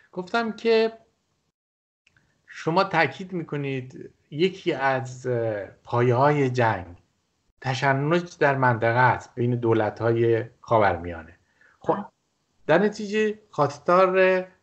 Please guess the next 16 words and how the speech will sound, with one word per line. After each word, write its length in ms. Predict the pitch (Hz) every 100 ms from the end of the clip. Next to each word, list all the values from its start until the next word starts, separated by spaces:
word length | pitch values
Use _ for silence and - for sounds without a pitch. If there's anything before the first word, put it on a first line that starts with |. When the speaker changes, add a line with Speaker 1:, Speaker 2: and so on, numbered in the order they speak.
| _ -
Speaker 1:
تشنج‌زایی 920 | - 127 131 131 127 120 117 120 127
هستید 400 | 104 87 - - _ _ _ _ _ _ _ _ _ _ -
و 60 |
این 340 | 147 160 247 247
تشنج‌زایی 1900 | 220 208 180 170 160 160 156 156 147 143 143 147 147 156 190 233 202 196 196 _ _ _ _
خب 200 | _ 170 175 170 170 165
می‌تواند 1120 | 165 180 220 233 220 214 220 214 214 214 208 - _
منجر 680 | 180 160 156 156 185 202 180
به 360 | 143 143 143
وضعیت 680 | 131 139 131 139 160 220 220
مستقری 1040 | 165 143 135 139 135 139 139 175 214 220
بشه 420 | 208 185 - 185 170
که 420 | - 196 202 196
موجب 560 | 175 156 151 185 202 208
تحکیم 840 | 202 165 139 123 - - 220 214
رژیم‌های 880 | 214 196 180 160 170 160 175 202 196